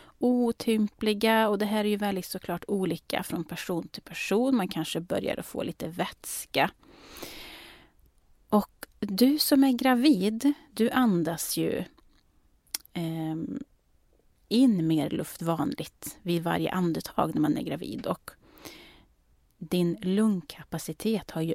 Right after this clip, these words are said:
ökat i antal kubikcentimeter luft per andetag. Så din syreförbrukning ökar ju i graviditeten. Men ändå, hörni,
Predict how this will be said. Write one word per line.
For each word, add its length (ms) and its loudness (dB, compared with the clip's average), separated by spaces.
ökat 840 -2
i 440 -2
antal 680 -2
kubikcentimeter 1000 -4
luft 480 -10
per 320 -10
andetag. 760 -2
Så 160 -4
din 240 0
syreförbrukning 920 0
ökar 380 -6
ju 260 0
i 100 -4
graviditeten. 720 -2
Men 260 0
ändå, 720 4
hörni, 420 -2